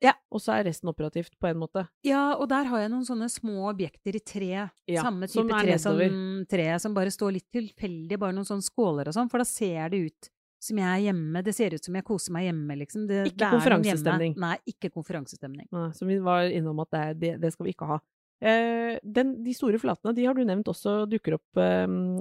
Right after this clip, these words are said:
Speaker 2: altså senga er en
Speaker 1: Ja.
Speaker 2: stor flate ifølge deg.
Speaker 1: Ja,
Speaker 2: Og det er det jo
Speaker 1: senga
Speaker 2: egentlig. Den er
Speaker 1: er
Speaker 2: kjempesvær.
Speaker 1: kjempesvær.
Speaker 2: Flytebrygge.
Speaker 1: I et rom, ja.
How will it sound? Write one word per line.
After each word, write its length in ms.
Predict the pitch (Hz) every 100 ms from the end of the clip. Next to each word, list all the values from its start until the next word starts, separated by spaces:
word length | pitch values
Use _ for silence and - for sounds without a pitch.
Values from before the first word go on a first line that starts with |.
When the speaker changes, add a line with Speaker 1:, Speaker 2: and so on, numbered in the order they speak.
| -
Speaker 2:
altså 160 | 190 220
senga 680 | - - - 156 156 175 370
er 80 | 311
en 80 |
Speaker 1:
Ja. 120 | 202 220
Speaker 2:
stor 140 | 269 320
flate 240 | 202 208
ifølge 220 | 208 196
deg. 160 | 180 175
Speaker 1:
Ja, 340 | 180 220 262 285 -
Speaker 2:
Og 80 | 214
det 80 |
er 60 | -
det 80 | 240
jo 80 | 202
Speaker 1:
senga 180 | 220
Speaker 2:
egentlig. 160 | 277 -
Den 80 | 185
er 40 |
Speaker 1:
er 100 | 190
Speaker 2:
kjempesvær. 400 | 247 - - 349 -
Speaker 1:
kjempesvær. 880 | - 277 247 - - 175 226 277 294
Speaker 2:
Flytebrygge. 400 | 262 196 - 151 247
Speaker 1:
I 100 | 285
et 80 | 247
rom, 240 | 302 269
ja. 420 | 185 226 262 311